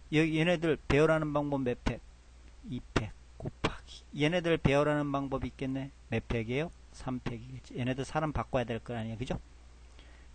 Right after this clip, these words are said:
자, 또 이웃하는 방법. 이렇게 이웃할 수 있죠.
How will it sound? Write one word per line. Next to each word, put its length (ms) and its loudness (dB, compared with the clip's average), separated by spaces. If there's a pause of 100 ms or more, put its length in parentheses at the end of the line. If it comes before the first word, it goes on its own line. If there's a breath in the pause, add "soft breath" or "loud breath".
(1500 soft breath)
자, 280 12 (280)
또 100 6
이웃하는 500 6
방법. 260 6
이렇게 480 4
이웃할 400 2
수 120 -6
있죠. 380 -4